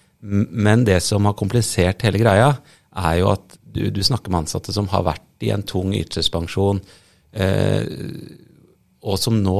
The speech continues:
har en valgfrihet. Du kan begyn-, når kan, når skal du ta ut? Hvor lenge skal du jobbe? Hvor lenge skal du leve? Det kan heller ikke Aeon svare på, men vi kan svare på ganske mye annet.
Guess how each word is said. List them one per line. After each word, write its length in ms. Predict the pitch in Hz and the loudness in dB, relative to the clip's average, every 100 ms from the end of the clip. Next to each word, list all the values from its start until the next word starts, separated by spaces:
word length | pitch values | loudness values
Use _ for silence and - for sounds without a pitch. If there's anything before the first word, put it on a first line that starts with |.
| 101 | 0
har 220 | 85 92 | 0 2
en 120 | 107 | 0
valgfrihet. 420 | 95 87 - 131 123 | -2 -4 -4 -4 -2
Du 60 | 110 | -2
kan 180 | 117 113 | -2 0
begyn-, 180 | 117 110 | 0 2
når 180 | 113 - | 2 0
kan, 160 | 135 143 | -2 -2
når 120 | 110 | -2
skal 140 | 151 | -2
du 60 | 156 | 0
ta 140 | 151 160 | 0 0
ut? 180 | 185 - _ _ _ _ _ _ - | -2 -12 _ _ _ _ _ _ -6
Hvor 100 | 143 | 0
lenge 180 | 147 101 | 0 0
skal 160 | 135 | 2
du 60 | 156 | 2
jobbe? 300 | 139 110 165 - _ _ _ _ _ | 2 2 0 -2 _ _ _ _ _
Hvor 160 | 131 139 | -6 0
lenge 120 | 123 | 0
skal 160 | - 117 | 2 4
du 80 | 180 | 6
leve? 360 | 160 107 190 214 - _ _ | 6 4 4 2 -6 _ _
Det 160 | 151 120 | -6 -4
kan 140 | - 127 | 2 2
heller 220 | 110 117 | 2 2
ikke 100 | 143 | 4
Aeon 140 | 127 | 4
svare 220 | 139 127 110 | 4 2 4
på, 140 | 196 196 - _ - | 2 2 -8 _ -6
men 140 | 117 | -2
vi 60 | 117 | 0
kan 80 | 131 | 2
svare 160 | - - | 2 2
på 120 | 151 | 2
ganske 260 | 127 - | 2 2
mye 160 | 147 143 | 4 6
annet. 360 | 147 202 - | 4 4 -2